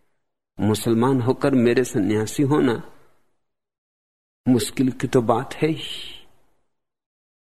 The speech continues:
सूरज जब सन्यासी होकर लौटे, तो और मुसलमानों ने हजार झंझटें खड़ी कर दी।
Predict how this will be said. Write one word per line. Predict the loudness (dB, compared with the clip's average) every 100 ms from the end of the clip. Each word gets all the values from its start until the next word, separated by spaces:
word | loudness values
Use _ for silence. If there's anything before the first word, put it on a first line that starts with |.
| _ -16
सूरज | -10 2 6 6 6
जब | 4 4
सन्यासी | 4 6 8 6 4
होकर | 4 4 2 2
लौटे, | 4 4 2 0 -2 -14 _ _ _ _ _ _ _ _ _ _ _ _ _ _ _ _ -8
तो |
और | -2 2 4
मुसलमानों | 4 2 2 2 4 2
ने | 2
हजार | 2 2 2 0
झंझटें | 2 2 2 -2
खड़ी | -2 -2 -2
कर | -2 -4
दी। | -6 -12